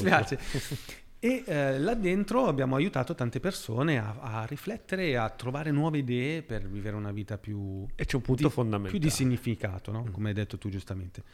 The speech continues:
Speaker 1: Tu invece l'hai fatto senza venire al nostro corso. <laughs> E questo già è incredibile.
Speaker 2: Esatto.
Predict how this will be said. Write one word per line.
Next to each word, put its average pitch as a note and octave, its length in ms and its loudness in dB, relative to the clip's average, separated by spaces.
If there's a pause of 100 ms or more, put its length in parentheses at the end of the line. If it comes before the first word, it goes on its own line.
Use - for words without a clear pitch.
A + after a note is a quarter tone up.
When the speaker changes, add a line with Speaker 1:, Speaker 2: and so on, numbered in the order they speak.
(640)
Speaker 1:
Tu - 100 -2
invece C#3+ 300 0
l'hai G#2 100 -2
fatto E3+ 440 -6
senza E3+ 460 0
venire A#2 280 -2
al G2+ 60 -4
nostro G#2+ 280 -8
corso. - 340 -2
<laughs> F#3+ 640 10
E G3+ 80 8
questo G#3+ 400 4
già F#3 280 0 (240)
è D#3+ 80 0
incredibile. A#2+ 400 0
Speaker 2:
Esatto. G#2 240 -2